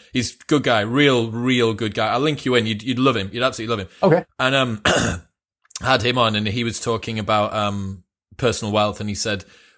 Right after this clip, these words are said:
Speaker 1: "Wealth is the Ferrari that you didn't buy. It's the square footage in the house that you didn't purchase." So rather than, uh, the current shows of wealth, which are very externalized, it's the internalized ones, right? It's what can you do that you can spend money on, which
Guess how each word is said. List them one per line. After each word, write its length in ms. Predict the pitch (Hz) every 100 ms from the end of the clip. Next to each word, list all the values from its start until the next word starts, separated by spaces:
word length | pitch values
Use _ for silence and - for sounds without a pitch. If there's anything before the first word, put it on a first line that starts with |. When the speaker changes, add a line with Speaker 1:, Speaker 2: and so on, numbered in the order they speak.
| -
Speaker 1:
"Wealth 420 | 131 143 135 -
is 280 | 131 123 104
the 120 | 120
Ferrari 500 | 117 123 117 120 123 113
that 120 | 110
you 100 | 107
didn't 340 | 95 107 110
buy. 400 | 98 101 98 98 - _ _
It's 200 | 117 110
the 100 | 117
square 360 | - - 127 123
footage 440 | - 131 120 104
in 100 | 113
the 100 | 110
house 360 | - 117 110 -
that 80 | 113
you 140 | 110
didn't 420 | 98 120 107 104 -
purchase." 680 | 117 107 - 98 - - - _ _ _ _
So 340 | - 131 117
rather 420 | 113 127 127 123 117
than, 220 | 123 117
uh, 240 | - 107
the 200 | 117 117
current 340 | 101 139 123 123
shows 320 | - 120 110
of 80 | 95
wealth, 280 | 110 104 -
which 240 | 107 -
are 120 | 110
very 320 | 98 117 110
externalized, 720 | 123 - - 120 113 107 104 123
it's 100 | -
the 140 | 120
internalized 640 | 196 208 107 98 90 87
ones, 260 | 98 90 87
right? 200 | 110 131
It's 220 | 110 - - - -
what 240 | 117 135 -
can 160 | 127
you 140 | 123 110
do 320 | 127 123 117
that 100 | 110
you 140 | 107
can 160 | 107 104
spend 400 | - 117 110 98
money 240 | 110 107
on, 180 | 104 104
which 240 | 104 107